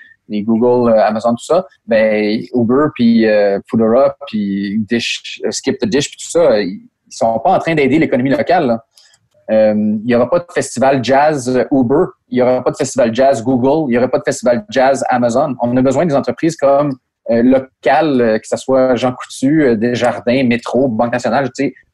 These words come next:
On a besoin de ces entreprises québécoises-là pour, euh, financer, pour avoir une, un rôle dans la communauté. Donc, moi, je propose le modèle coop. C'est ça ma, ma proposition. Je propose le modèle coop, notamment dans un service qui est de plus en plus populaire,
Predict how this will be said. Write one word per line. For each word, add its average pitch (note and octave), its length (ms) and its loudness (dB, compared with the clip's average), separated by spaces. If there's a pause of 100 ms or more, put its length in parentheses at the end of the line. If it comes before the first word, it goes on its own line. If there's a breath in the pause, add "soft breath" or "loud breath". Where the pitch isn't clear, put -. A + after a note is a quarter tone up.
(160)
On C3 100 2
a C#3 80 4
besoin D3+ 200 2
de G3 40 0
ces D3+ 80 -4
entreprises C3+ 320 -2
québécoises-là C3+ 680 0
pour, C3+ 280 -2 (380)
euh, A2 240 4
financer, C#3+ 840 0
pour - 280 -4
avoir C3+ 280 2
une, A#2 160 2 (320 soft breath)
un B2 100 0
rôle C#3 180 2
dans C#3 120 2
la A#2+ 80 0
communauté. A#2+ 640 -2 (420 soft breath)
Donc, E3 460 -2 (200)
moi, C#3 180 2
je F3+ 100 2
propose D#3+ 460 -2
le C3+ 80 0
modèle C3 260 2
coop. A2+ 300 0 (100)
C'est - 160 -14
ça - 160 0
ma, A2+ 200 2
ma A2 140 0
proposition. A#2+ 840 -2
Je A2+ 100 -10
propose D3+ 320 -4
le C3 60 0
modèle A#2+ 260 2
coop, - 340 0
notamment D#3+ 580 0 (380)
dans C#3 360 0
un B2+ 60 0
service C#3 480 -2
qui - 80 -4
est B2 40 0
de A#2+ 80 2
plus C#3+ 200 -2
en C#3+ 80 2
plus D3+ 140 -6
populaire, B2+ 500 0